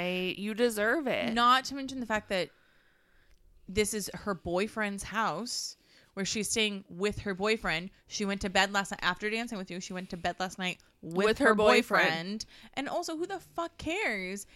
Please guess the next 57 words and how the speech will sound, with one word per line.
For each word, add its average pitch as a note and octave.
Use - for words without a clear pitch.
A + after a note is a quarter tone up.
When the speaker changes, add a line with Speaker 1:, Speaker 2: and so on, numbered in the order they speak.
Speaker 2:
if G#3+
she B3+
was A3+
dancing G#3+
all G3+
up? G3+
I G#3+
don't C4+
care C#4
if C4+
she -
took C4+
her B3+
vagina G3
out E3+
and F#3
said, F#3+
"Look G3+
at G3+
this." G#3
Speaker 1:
Yeah. E3+
Speaker 2:
You G#3+
don't A#3+
have A#3
a A3+
right G#3
to F#3+
that. B2
Speaker 1:
Well, C4+
and C4
I C4
remember, C#4+
like, A3
when A#3
we A3+
were A3
watching G3
this, F#3+
we G3+
even G#3
had A#3
a G#3+
conversation F#3+
where, F3+
like, E3+
we're F#3+
watching F#3+
the B3+
scene F#3+
where F#3+
she's G3
dancing E3+
with G3+
them. G#3+
Speaker 2:
And G3+
we F#3+
knew, E3